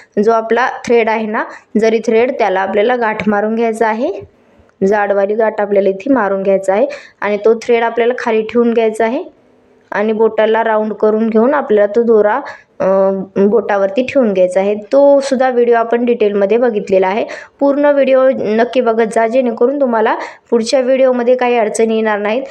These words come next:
पहिलेचे पूर्ण व्हिडिओ नक्की बघा. चॅनलवरती नवीन असाल तर चॅनलला लाईक, शेअर, सबस्क्राईब नक्की करा. आता अशा प्रकारे मी सुईमध्ये पूर्ण मणी लोड करून घेतलेले आहे, म्हणजेच भरून घेतलेले आहेत. हे जे आपले कट्स पाईप आहेत ना, ते मी पूर्ण भरून घेतलेले आहे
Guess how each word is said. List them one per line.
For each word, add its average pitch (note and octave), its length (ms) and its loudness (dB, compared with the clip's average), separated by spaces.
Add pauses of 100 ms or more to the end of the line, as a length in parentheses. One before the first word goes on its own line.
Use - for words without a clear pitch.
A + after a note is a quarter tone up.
(220)
पहिलेचे A#3+ 360 0
पूर्ण B3 340 2
व्हिडिओ A#3+ 360 2
नक्की A#3+ 280 -2
बघा. F#3 240 0 (500)
चॅनलवरती B3 420 -2
नवीन A#3 260 -2
असाल A3+ 300 -4
तर C4+ 60 2
चॅनलला A3 320 0
लाईक, G3+ 220 0
शेअर, G#3+ 180 -2
सबस्क्राईब G#3 500 -4
नक्की A3 260 -2
करा. D#3+ 200 -2 (380)
आता A#3 220 -2
अशा A#3 180 -2
प्रकारे B3 380 2
मी C#4 80 -2
सुईमध्ये A#3 560 2
पूर्ण A#3 540 2 (320)
मणी A3 260 0
लोड G#3+ 200 2
करून A3 320 0
घेतलेले A3 320 0
आहे, G#3 160 -2
म्हणजेच A3+ 500 0
भरून A3 360 2
घेतलेले G3+ 360 0
आहेत. G#3+ 180 0 (400)
हे A3+ 200 2
जे A#3 160 0
आपले A#3 200 0
कट्स A3+ 340 -2
पाईप A#3 300 -2
आहेत A3 120 -2
ना, A#3 140 0
ते C4+ 140 -2
मी A#3+ 100 4
पूर्ण A3+ 480 0
भरून A3+ 340 0
घेतलेले G3 340 2
आहे G#3 240 0